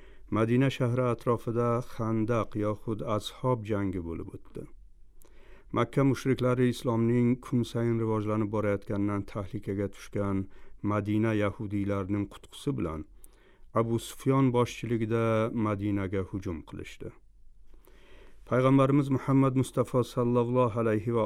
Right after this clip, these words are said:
alihi va sallam dushman bilan jang qilish uslubi haqida musulmonlar bilan kengash qildilar. Ulug' sahobiy Salmon Forsiy Madina atrofida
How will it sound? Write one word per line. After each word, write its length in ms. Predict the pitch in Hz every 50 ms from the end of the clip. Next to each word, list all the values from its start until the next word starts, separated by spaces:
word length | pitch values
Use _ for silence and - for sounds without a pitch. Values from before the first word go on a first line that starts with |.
| 107 110
alihi 300 | 113 107 107 - - 123
va 100 | 113 107
sallam 500 | 101 - - - 110 104 107 107 107 110 107 101
dushman 420 | 107 104 - - - 113 113 110 107
bilan 240 | 107 107 107 107
jang 260 | 101 101 104 101 104 101 -
qilish 240 | - - 110 98 - -
uslubi 400 | 135 - - - 110 101 120 127 113
haqida 320 | 120 - - - 90 87 87 90 - - - - - - - - - - - -
musulmonlar 720 | 110 101 - - 123 117 120 120 120 120 123 131 127 127
bilan 220 | 117 110 117 117 113
kengash 540 | 110 - - 113 101 98 92 95 92 - - -
qildilar. 400 | - 87 85 92 92 - - - - - - - - - - - - - - - - - - - - -
Ulug' 320 | - 113 127 143 143 131 -
sahobiy 600 | - - 123 104 - 120 117 120 113 123 127 127
Salmon 540 | 120 - - 120 113 113 113 120 120 123 123
Forsiy 760 | 117 - - 113 104 101 98 - - - 139 139 113 90 80 - - - - - - - - - -
Madina 420 | 104 107 113 113 120 123 135 135 135 123
atrofida 500 | 120 - - 127 117 - - 120 123 127